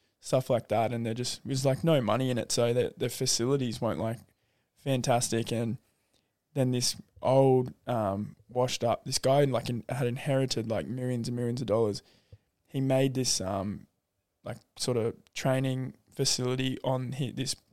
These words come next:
uh, land of his, and then he built all these houses for the best wrestlers in the country to come and stay in. And he got these brothers who had won medals at the Olympics, who were, like, the best in the world, to train these guys there, and he called it Foxcatcher.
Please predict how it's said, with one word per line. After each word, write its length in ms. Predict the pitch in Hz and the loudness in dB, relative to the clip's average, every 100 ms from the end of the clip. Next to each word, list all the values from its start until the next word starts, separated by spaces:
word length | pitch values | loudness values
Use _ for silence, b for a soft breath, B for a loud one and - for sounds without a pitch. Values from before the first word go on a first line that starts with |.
| - | -8
uh, 160 | 135 | -4
land 360 | 127 127 123 135 | -4 -4 -4 -4
of 80 | 135 | -2
his, 340 | 135 98 123 b b b _ | -2 -2 -6 b b b _
and 100 | 123 | -4
then 80 | 123 | -2
he 60 | 127 | -2
built 300 | 143 135 127 | 2 2 2
all 120 | 131 | 0
these 200 | 127 120 | -2 -2
houses 400 | 117 127 131 127 | 0 0 0 -4
for 260 | - 117 | -4 -4
the 300 | 117 113 113 - - - | -2 -2 -2 -4 -16 -2
best 240 | 131 123 | -2 0
wrestlers 320 | 127 123 135 | -2 -2 -2
in 100 | 131 | -4
the 60 | 120 | -4
country 320 | 127 120 123 | -2 -2 -2
to 60 | 113 | -4
come 180 | 131 120 | -4 -2
and 80 | |
stay 340 | - 127 131 123 | -2 2 2 0
in. 120 | 120 b b b | -4 b b b
And 100 | - | -6
he 40 | 110 | 0
got 180 | 131 117 | 0 2
these 180 | 131 | -2
brothers 460 | - 101 131 123 123 | 0 2 2 2 0
who 120 | 135 | 0
had 300 | 123 127 - | -2 -4 -8
won 240 | 127 127 127 | -4 -2 -2
medals 300 | 127 127 135 | -2 -2 -2
at 80 | |
the 120 | 131 127 | -2 -2
Olympics, 440 | 131 131 127 - | -2 -2 -4 -4
who 100 | 120 | -2
were, 40 | |
like, 180 | 120 117 | 0 0
the 80 | - | -2
best 280 | 123 120 - | -2 -2 -2
in 80 | 123 | -4
the 80 | |
world, 320 | 120 127 110 135 _ _ _ _ _ _ - - - | 0 2 2 -2 _ _ _ _ _ _ -16 -16 -14
to 60 | |
train 360 | - - 143 139 | -6 0 2 2
these 200 | 139 131 | 2 2
guys 300 | 135 127 143 | 2 2 2
there, 140 | 131 | 0
and 100 | 160 | 0
he 60 | 185 | -2
called 200 | - 135 | -2 -2
it 80 | - | -4
Foxcatcher. 720 | - 131 - - 147 - | -2 -2 -2 -2 -2 -2